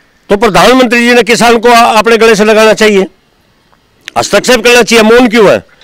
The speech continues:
और गले से लगाकर इनकी समस्या का समाधान कर देना चाहिए। किसान अपने खेत में करेगा, प्रधानमंत्री जी आप राज करते रहना, हमें क्या, क्या दिक्कत आ-, आप, ना हमने आपके, अ, राज से दिक्कत है, ना हमने और किसी, अ, बात की दिक्कत है, क्यों हम politician तो है नहीं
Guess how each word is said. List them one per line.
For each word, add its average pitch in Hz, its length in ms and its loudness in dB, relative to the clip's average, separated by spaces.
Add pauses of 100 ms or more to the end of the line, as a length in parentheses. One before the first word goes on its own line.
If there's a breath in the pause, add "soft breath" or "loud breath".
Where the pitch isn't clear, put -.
(460 soft breath)
और 185 220 2
गले 233 260 0
से 233 100 2
लगाकर 233 360 2
इनकी 240 220 -2
समस्या 208 300 -2
का 220 100 0
समाधान 240 380 0
कर 220 120 -4
देना 220 220 0
चाहिए। 202 340 0 (280 soft breath)
किसान 214 300 0
अपने 180 200 0
खेत 233 160 -2
में 233 160 -2
करेगा, 220 220 2
प्रधानमंत्री 190 560 0
जी 185 60 0
आप 190 200 0
राज 202 200 0
करते 208 240 -2
रहना, 220 220 2
हमें 220 160 0
क्या, 240 180 2
क्या 240 220 -2
दिक्कत 233 320 -4
आ-, 214 340 0
आप, 214 140 0
ना 214 160 0
हमने 196 180 2
आपके, 202 280 -2
अ, - 40 -8 (540)
राज 151 220 0
से 190 100 -2
दिक्कत 202 320 -4
है, 220 100 -2 (680 loud breath)
ना 156 100 2
हमने 220 420 2
और 214 60 0
किसी, 214 280 0
अ, 202 360 2
बात 185 220 -2
की 208 100 -8
दिक्कत 214 280 -2
है, 220 80 0
क्यों 214 160 0
हम 185 60 -6
politician 202 380 -2
तो 226 100 0
है 196 200 2
नहीं 190 120 2